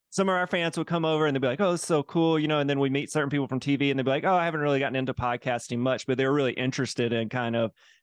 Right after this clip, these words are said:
how all that works. Um, so yeah, I, I can't wait to see how things go for you guys. Um, Dalen, how has the transition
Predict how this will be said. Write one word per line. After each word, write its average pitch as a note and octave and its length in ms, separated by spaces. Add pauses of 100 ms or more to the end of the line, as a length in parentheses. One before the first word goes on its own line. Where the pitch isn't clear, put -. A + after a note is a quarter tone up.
(100)
how C#3+ 160
all C3 140
that A#2 200
works. A#2+ 520
Um, B2 400
so - 160
yeah, D#3+ 200
I, C#3 280
I D#3+ 40
can't F3+ 260
wait D#3 240
to E3+ 100
see E3 280
how D3 140
things D3 380
go C3+ 240
for D3 120
you C#3 160
guys. C#3 480 (380)
Um, C#3 300 (240)
Dalen, F#3+ 420 (220)
how G3 260
has C4 200
the F3+ 100
transition D3 1000